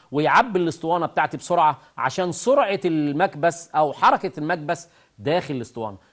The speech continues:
دي مهمة جدًا، والسيارات بدأت يتحسب سعرها من،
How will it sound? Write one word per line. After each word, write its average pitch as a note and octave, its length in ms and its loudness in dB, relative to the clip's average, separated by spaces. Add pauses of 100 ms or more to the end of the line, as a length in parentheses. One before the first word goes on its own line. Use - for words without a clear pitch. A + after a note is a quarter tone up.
(100)
دي C#3 140 -2
مهمة E3+ 500 -2
جدًا، E3 480 -4 (240)
والسيارات F3 840 2
بدأت D3+ 480 -4
يتحسب F#3 420 -8 (100)
سعرها G3 560 0 (280)
من، F#3+ 460 -2